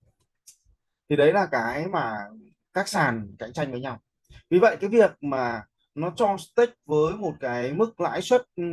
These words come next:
khoảng ba trăm phần trăm một năm, ờ, mà trả bằng cái đồng U B mà anh chị em biết rồi, đồng U B là đồng nó, nó đẻ ra. Thực tế nó có mất gì đâu.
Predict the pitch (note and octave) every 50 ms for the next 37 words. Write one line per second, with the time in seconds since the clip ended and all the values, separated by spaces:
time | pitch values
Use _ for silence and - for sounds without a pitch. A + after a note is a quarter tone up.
0 | D#3+ D#3 D#3 D#3+ - - - - D#3+ D#3+ E3 E3 D#3+ F3+ E3 D#3 C#3 A#2+ A2+ D#3
1 | D3+ - - G2+ - - D#3 F3 F3 D#3 D#3+ - _ _ _ _ _ _ _ _
2 | _ - A#2+ A#2+ A#2+ A#2+ A2+ A#2+ B2+ - _ _ - D3 C#3 C3+ C3 B2+ - F3+
3 | D3 A#2 A2+ A#2+ B2 A#2 D3+ D#3+ E3 D#3 D3 - E3+ F3+ F3 F#3+ F#3+ F#3 F3+ E3+
4 | D#3 C#3 B2 C3+ D3 D3+ D3+ D3+ D3 D#3 D#3+ F#3 G3 F3+ D3+ A2 - C#3 C#3+ D3
5 | D#3+ F#3 F#3 F#3 F#3+ F#3 F3+ F3 D#3+ D#3 E3 D#3+ D#3 D#3+ F3 F#3 F#3 F#3+ G3 G3+
6 | D3+ C3+ E3 G3+ A3 A3+ A3 - _ _ _ _ _ _ _ _ _ - E3+ D#3+
7 | D#3+ G3 G3 A3+ B3 B3 G#3+ A3 A#3+ D4 D4 - D#3 D3 C#3+ A#2+ A2 F#2 -